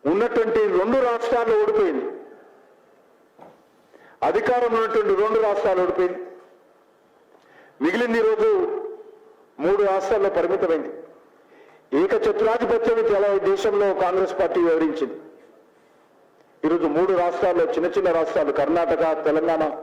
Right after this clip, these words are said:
హిమాచల్ ప్రదేశ్లో పరిమితమైంది.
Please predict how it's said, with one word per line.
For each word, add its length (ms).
హిమాచల్ 380
ప్రదేశ్లో 480
పరిమితమైంది. 600